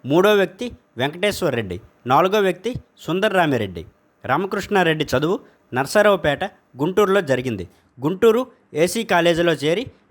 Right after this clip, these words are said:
బీకామ్ డిస్కంటిన్యూ చేశారు. రామకృష్ణారెడ్డి చదువు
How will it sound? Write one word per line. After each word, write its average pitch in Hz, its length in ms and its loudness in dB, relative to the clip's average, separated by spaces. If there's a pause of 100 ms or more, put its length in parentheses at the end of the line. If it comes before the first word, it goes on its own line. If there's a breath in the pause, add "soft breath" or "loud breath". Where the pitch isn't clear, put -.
బీకామ్ 190 420 2
డిస్కంటిన్యూ 190 560 0 (100)
చేశారు. 113 340 -2 (360)
రామకృష్ణారెడ్డి 180 800 0
చదువు 170 400 0